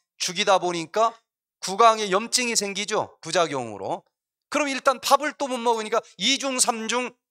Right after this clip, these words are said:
요 부작용 때문에 목숨을 잃는 경우가 많다는 거예요. 그래서 여기에서는 그 구강에 염증이 생긴 사람들에게 실리마린을 먹인 사람, 가짜 먹인 사람,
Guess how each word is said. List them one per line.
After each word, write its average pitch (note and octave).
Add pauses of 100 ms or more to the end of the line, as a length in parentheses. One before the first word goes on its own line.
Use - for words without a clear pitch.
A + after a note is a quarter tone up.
요 C4
부작용 A#3+
때문에 F#3+
목숨을 E3+
잃는 D3+
경우가 C#3 (180)
많다는 E3+
거예요. F#2 (460)
그래서 F3+ (520)
여기에서는 F3 (380)
그 A#3 (280)
구강에 G#3 (240)
염증이 A#3+
생긴 F#3+
사람들에게 B2 (640)
실리마린을 G#3
먹인 C#3+
사람, E3 (180)
가짜 F3+
먹인 D3
사람, E3+